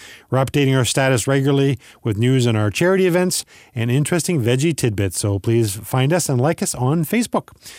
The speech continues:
We're back with Darlene from Double D's Cheesecake and Coffee House, and we just,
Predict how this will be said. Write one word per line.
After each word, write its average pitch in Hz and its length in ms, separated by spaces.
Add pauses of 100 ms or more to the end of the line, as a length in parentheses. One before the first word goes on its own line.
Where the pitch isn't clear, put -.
(280)
We're 123 100
back 143 240
with 139 120
Darlene 143 420
from 123 180
Double 131 220
D's 127 260
Cheesecake 202 460
and 160 300
Coffee 170 380
House, 113 280
and 120 100
we 139 100
just, 151 180